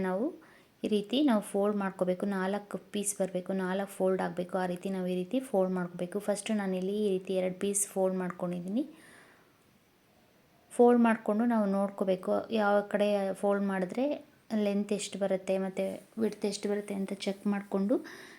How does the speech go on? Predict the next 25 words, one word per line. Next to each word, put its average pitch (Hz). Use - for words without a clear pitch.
ಈ 226
ರೀತಿ 208
ನಾವು 202
ಫೋರ್ 208
ಫೋಲ್ಡ್ 196
ಹಾಕ್ಕೋಬೇಕು. 185
ಎಕ್ಸ್ಟ್ರಾ -
ಏನಾದರೂ 214
ಕ್ಲಾತ್ 196
ಅಟ್ಯಾಚ್ 196
ಮಾಡಬೇಕಾದ್ರೆ 190
ನಾವು 214
ಅಟ್ಯಾಚ್ 202
ಮಾಡ್ಕೋಬೇಕಾಗುತ್ತೆ 180
ಪೀಸನ್ನು. 196
So -
ಈಗ 214
ನಾನು 214
ರೆಡಿ 190
ಅಳತೆ 196
ಬ್ಲೌಸನ್ನು 190
ಇಟ್ಕೊಂಡಿದ್ದೀನಿ. 190
ನೋಡಿ, 226
ಕ್ಲೋಸ್ 220
ಸೈಡ್ 214